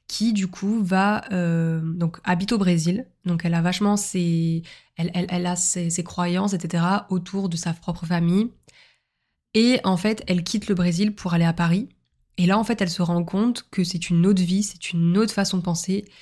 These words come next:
c'est, euh, tout autre chose. Et en fait, elle, ça lui fait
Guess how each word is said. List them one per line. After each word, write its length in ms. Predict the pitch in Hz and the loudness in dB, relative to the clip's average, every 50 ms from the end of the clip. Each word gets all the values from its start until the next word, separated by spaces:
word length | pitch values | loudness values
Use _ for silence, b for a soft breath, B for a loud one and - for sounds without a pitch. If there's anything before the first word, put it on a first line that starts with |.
| B B B B B _ | B B B B B _
c'est, 540 | - - - - 196 196 202 190 - - - - | -8 -6 -2 0 0 2 2 0 -2 -4 -6 -4
euh, 460 | 175 170 165 165 165 165 165 165 165 - _ | -2 0 0 0 0 0 0 -2 -4 -6 _
tout 200 | - 247 240 - | -6 -6 -4 -2
autre 240 | 226 208 - - 185 | -4 -4 -4 -4 -4
chose. 400 | 170 - - 208 240 220 185 175 - - | -4 -2 0 0 0 0 0 -4 -4 -4
Et 140 | 190 180 | -2 -2
en 100 | 175 170 | 0 -2
fait, 300 | 165 - 220 240 - - _ - | -2 -2 -4 -6 -6 -8 _ -4
elle, 220 | 196 220 233 226 | -2 -2 0 -2
ça 160 | 202 - 180 | -2 -2 -2
lui 200 | 170 165 165 170 | 0 0 -2 -2
fait 400 | 165 - - 202 214 226 233 - | -4 -2 -2 -2 0 -2 -4 -8